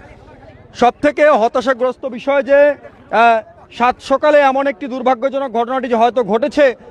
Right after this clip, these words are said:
আহ, আমরা যেটা জানতে পেরেছি যে মাছ মারতে এসেছিলেন তার বাবা সহ, কিন্তু সেই সময় হঠাৎ তলিয়ে যায় এক যুবক। সেই যুবক তলিয়ে যাওয়ার ঘটনায় কিন্তু তীব্র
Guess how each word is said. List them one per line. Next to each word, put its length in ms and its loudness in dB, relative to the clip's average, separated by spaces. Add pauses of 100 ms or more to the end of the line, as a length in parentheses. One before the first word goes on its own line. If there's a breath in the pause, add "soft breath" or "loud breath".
(100)
আহ, 80 -2
আমরা 420 2
যেটা 200 -2
জানতে 340 0
পেরেছি 280 -2
যে 120 -2
মাছ 420 0
মারতে 320 -2
এসেছিলেন 520 -2
তার 220 0
বাবা 320 -4
সহ, 380 0 (340 loud breath)
কিন্তু 400 0 (460 loud breath)
সেই 240 2
সময় 320 2
হঠাৎ 420 0
তলিয়ে 300 2
যায় 160 2
এক 180 2
যুবক। 360 0 (580)
সেই 240 0
যুবক 360 0
তলিয়ে 280 2
যাওয়ার 260 0
ঘটনায় 320 -6
কিন্তু 260 -8
তীব্র 680 -2